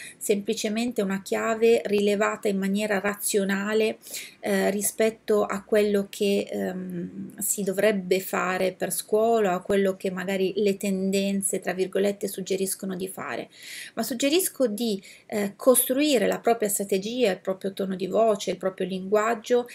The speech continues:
e anche la propria identità visiva, ad esempio, sulla base di quella che è la vera prof-, personalità del titolare, dei titolari del negozio e poi del, dell'insegna stessa. Quindi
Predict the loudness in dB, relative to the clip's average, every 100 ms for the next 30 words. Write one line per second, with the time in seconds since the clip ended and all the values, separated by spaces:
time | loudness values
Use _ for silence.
0 | -10 0 4 4 4 0 0 -2 0 -2
1 | -4 -6 -6 -4 -2 -2 -2 -4 -4 -4
2 | -2 -4 -4 -4 -4 0 2 2 0 0
3 | -4 -4 -2 0 0 0 -2 -4 -2 -2
4 | 0 0 -2 -4 -6 -6 -6 -10 _ 0
5 | 0 0 -4 -2 -2 -2 -4 -4 -4 -8
6 | -18 -20 -6 2 4 4 0 -4 -4 0
7 | 0 2 0 0 -2 0 2 2 0 0
8 | -2 -4 -4 -4 -4 -2 -2 -2 -2 -2
9 | -2 -2 -2 -2 -4 -6 -6 -6 -8 -6
10 | -4 -6 -10 -18 -18 -16 -18 -2 0 2
11 | 0